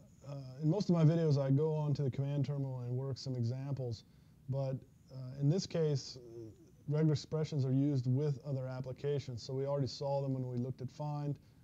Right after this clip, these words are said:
In the next lesson, we'll look at grep, and we'll look at some applications of regular expressions, but I just wanted you to have this short lecture and set of slides to serve as a reference.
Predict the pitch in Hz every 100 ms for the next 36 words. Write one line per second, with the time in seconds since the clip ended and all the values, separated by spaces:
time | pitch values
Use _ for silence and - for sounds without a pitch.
0 | - 139 143 151 170 - 156 147 147 139
1 | 135 127 123 113 135 151 127 - 131 127
2 | 127 139 165 156 139 127 113 117 135 135
3 | 131 127 143 139 123 127 127 120 113 -
4 | - - 131 143 139 131 - - 139 135
5 | 131 113 - 131 131 135 - 151 143 131
6 | 131 127 135 127 127 135 - - - 147
7 | 147 135 135 - 131 127 113 127 120 -
8 | 139 139 131 131 - 135 120 113 113 127
9 | 131 120 117